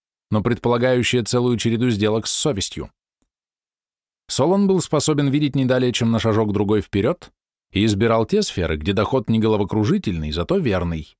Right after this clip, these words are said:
А светлый лик этики, хоть и искажён недовольством, зато виднеется, будто сквозь туман. Так вскоре после женитьбы Солону представился случай купить птицеводческую ферму.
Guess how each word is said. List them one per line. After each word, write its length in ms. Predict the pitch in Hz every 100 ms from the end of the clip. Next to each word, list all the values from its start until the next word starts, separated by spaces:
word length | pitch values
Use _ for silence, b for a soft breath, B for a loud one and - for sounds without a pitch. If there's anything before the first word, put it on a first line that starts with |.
| _ _ _ _ _
А 140 | 92
светлый 400 | 90 120 127 123
лик 180 | 120 120
этики, 360 | 139 127 110 120
хоть 200 | 113 110
и 100 | 117
искажён 440 | - 120 123 196
недовольством, 680 | 156 113 98 92 - 80 - _ _ _ _
зато 280 | 98 120 143
виднеется, 520 | 123 110 139 143 107
будто 280 | 95 - 101
сквозь 320 | - 98 -
туман. 400 | 117 98 71 - _ _ _ _ _ _ _ _ _ _ _ _ _ -
Так 180 | 202
вскоре 360 | - - 156 156
после 320 | 131 131 127
женитьбы 420 | 110 151 185 147
Солону 380 | 135 156 156 143
представился 640 | 120 120 - 135 127 120 117
случай 360 | 160 165 147
купить 380 | 131 120 147 -
птицеводческую 880 | - 120 131 120 113 127 - 143 143
ферму. 380 | 151 98 73